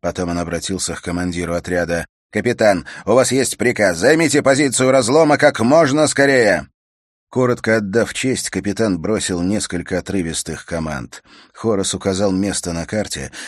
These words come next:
Эскадрон унесся дальше по направлению к разлому. Джилан повернулся к Хорасу.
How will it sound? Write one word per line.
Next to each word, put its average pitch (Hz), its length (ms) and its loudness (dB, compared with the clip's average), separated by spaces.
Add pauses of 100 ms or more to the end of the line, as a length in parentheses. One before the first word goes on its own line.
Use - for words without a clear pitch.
Эскадрон 117 540 0
унесся 120 500 0
дальше 113 540 0
по 98 140 -2
направлению 92 800 -2
к - 80 -14
разлому. 76 680 -8 (440)
Джилан 139 460 0
повернулся 98 580 -2
к - 60 -10
Хорасу. 64 500 -10